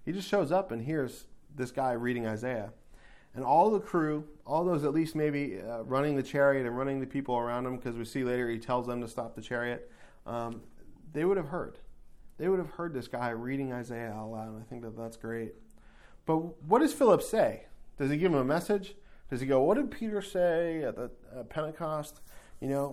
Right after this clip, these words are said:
what, what was, uh, Stephen's message? I have my notes from there. No, he just simply asks him, you know, "Do you understand what you're reading?" Again, simple call, go down there, simple, go up to this chariot and draw near to it. They might hear what's going on and know what's going on and just say,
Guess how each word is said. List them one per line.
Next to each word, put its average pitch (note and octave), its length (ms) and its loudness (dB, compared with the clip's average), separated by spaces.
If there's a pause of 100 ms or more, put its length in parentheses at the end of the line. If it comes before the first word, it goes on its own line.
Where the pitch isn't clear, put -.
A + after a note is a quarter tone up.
what, F3 440 0
what G3 220 2
was, D#3+ 200 -4
uh, A2+ 420 -8
Stephen's F3+ 460 -2
message? D#3+ 480 -2
I A2+ 140 -4 (140)
have D#3 160 -8
my C3+ 140 -2
notes C#3 240 0
from C#3 160 -4
there. C#3 300 2 (420)
No, E3 180 4
he B2 80 4
just C#3+ 180 -2
simply E3 280 0
asks B2+ 300 -6
him, A#2+ 240 -4
you C#3+ 80 -4
know, C#3 120 -2
"Do D#3 160 -4
you G#3+ 140 2
understand E3+ 640 2 (380)
what C#3+ 200 -4
you're D#3+ 100 0
reading?" A3 340 -6 (420)
Again, B2+ 440 2 (220)
simple G#3 360 2
call, A#2 440 2
go F#3 120 4
down B2 240 6
there, C3 280 -2 (360)
simple, F#3+ 540 -2
go A#2 140 2
up E3 180 8
to - 80 -4
this D3 160 2
chariot B2+ 440 4
and A#2 100 -4
draw C3+ 220 6
near C3+ 260 4
to A2 140 2
it. D3+ 240 0
They A#2 100 -4
might A#2 260 0
hear D3 200 2
what's A#2+ 160 0
going A2+ 260 0
on B2 240 4
and A2 140 -4
know B2 140 0
what's B2 140 -4
going A#2+ 240 -2
on C#3+ 160 2
and B2 140 -6
just C#3+ 160 -8
say, D3+ 220 -2